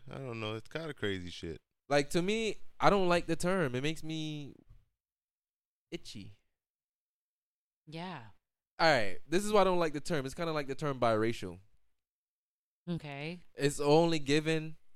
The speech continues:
Speaker 2: so the people who wanted to be, who wanted to be different can feel comfortable with the decisions they make. That's all it was.
Speaker 1: You look like me a lot of the time 'cause I'm like,
Speaker 2: I know.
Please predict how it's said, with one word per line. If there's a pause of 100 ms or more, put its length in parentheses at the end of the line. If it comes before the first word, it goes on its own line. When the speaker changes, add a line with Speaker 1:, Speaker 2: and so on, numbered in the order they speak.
(200)
Speaker 2:
so
the
people
who
wanted (160)
to
be, (140)
who
wanted
to
be
different
can
feel
comfortable
with
the
decisions
they
make. (3250)
That's
all
it
was. (100)
Speaker 1:
You
look
like
me
a
lot
of
the
time
'cause
I'm
like,
Speaker 2:
I
know.